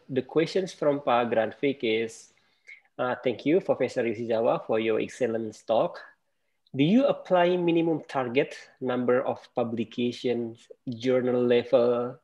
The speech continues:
for individuals member of your labs? If so, how do you motivate them to achieve their targets?" So do you put, the, so do you apply minimum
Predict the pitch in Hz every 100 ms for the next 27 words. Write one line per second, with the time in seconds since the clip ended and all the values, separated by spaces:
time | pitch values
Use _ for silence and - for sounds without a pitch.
0 | _ _ _ _ _ - 139 131 131 160
1 | 160 190 - 147 131 117 117 131 117 113
2 | 123 - - 120 113 120 160 - _ _
3 | _ _ _ _ _ _ _ _ _ _
4 | _ 143 - - 147 175 214 180 - -
5 | 151 151 143 143 131 139 139 - 135 127
6 | - 120 120 117 - 131 123 - - 180
7 | - - 120 113 - 107 98 117 - -
8 | _ _ _ - 127 117 113 113 - 143
9 | - - - _ _ _ _ 135 - -
10 | 127 120 120 - - 131 139 143 143 131
11 | 131 135 135 139 135